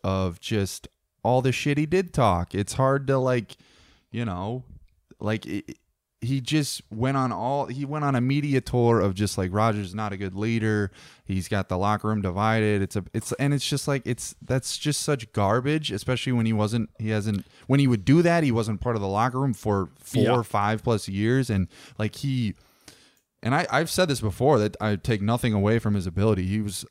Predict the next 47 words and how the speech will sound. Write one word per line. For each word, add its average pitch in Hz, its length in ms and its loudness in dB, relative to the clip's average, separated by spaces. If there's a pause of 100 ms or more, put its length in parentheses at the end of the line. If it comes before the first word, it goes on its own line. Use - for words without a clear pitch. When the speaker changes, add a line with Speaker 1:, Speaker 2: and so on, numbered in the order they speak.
(360)
Speaker 1:
we've 107 400 -2
had 110 160 0
this, 98 180 -4
I 98 60 -2
mean, 92 180 -2
Devontae, 90 500 -2
not 90 200 -4
now. 92 500 0
Devontae's 95 360 -4
the 92 60 -6
best 82 200 -6
receiver 85 320 -4
Rodgers 80 180 -2 (100)
Speaker 2:
Yeah. 92 40 -4
Speaker 1:
ever 85 100 -2
had. 87 160 -2
But 101 140 -2
before 131 260 2
that, 131 400 2
Speaker 2:
Oh. 151 400 -2
Speaker 1:
I 139 160 6
would 131 160 6
say 123 160 2
Greg. 95 460 0 (500)
Speaker 2:
Well, 160 220 6
I 170 100 6
was 190 160 4
gonna 180 180 2
say 180 240 2
that, 123 580 2
uh, 120 300 0
'cause 123 240 -4
there 139 180 4
was 123 260 2
that 127 160 -2
other 117 500 0 (100)
side 113 480 -2
discussion, 107 680 -6 (380)
'cause 123 160 0
I 123 80 4
think 131 320 0
it 117 60 2
was 110 360 0 (220)
someone 117 340 -2
who 110 280 0
we 110 280 -2
aren't 104 320 -4